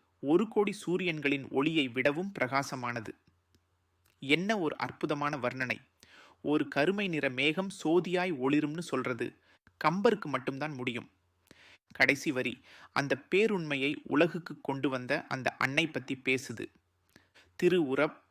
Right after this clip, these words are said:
பயந்தனள், திறம் கொள் கோசலை." இப்படிப்பட்ட ஒரு பரம்பொருளை பிரளய காலத்துல உலகத்தையே காக்கிற, வேதங்களாலேயே புரிஞ்சுக்க முடியாத, கருமேக நிறத்துல ஒளி வீசும் அந்த பேரொளியை, திறம் கொள்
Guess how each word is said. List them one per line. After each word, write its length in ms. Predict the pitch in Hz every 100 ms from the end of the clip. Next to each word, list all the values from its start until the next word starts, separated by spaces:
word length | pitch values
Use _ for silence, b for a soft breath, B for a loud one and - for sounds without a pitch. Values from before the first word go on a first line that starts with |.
| 131
பயந்தனள், 640 | 123 131 143 135 123 120 139 - b b _
திறம் 360 | - 165 185 175
கொள் 220 | 131 151 -
கோசலை." 560 | 131 127 139 120 - _ _ _ _ _ _ _ _ _ _
இப்படிப்பட்ட 600 | 165 165 254 240 196 185
ஒரு 160 | 147 135
பரம்பொருளை 680 | - 135 175 160 131 123 - _ _
பிரளய 380 | - 156 196 196
காலத்துல 440 | 135 135 131 135 160
உலகத்தையே 800 | - 123 139 160 147 135 143 151
காக்கிற, 360 | 120 123 - - - _ _ -
வேதங்களாலேயே 720 | 135 156 160 143 131 127 143 156
புரிஞ்சுக்க 360 | 151 170 160 -
முடியாத, 460 | 123 120 113 104 - _ B B B -
கருமேக 460 | 151 190 214 208 170
நிறத்துல 560 | 135 135 - 143 180 -
ஒளி 260 | 123 147
வீசும் 380 | 151 147 - 127
அந்த 220 | - 127 120 -
பேரொளியை, 640 | 143 170 131 120 135 202 b b b b
திறம் 320 | - 190 214 208
கொள் 240 | 139 123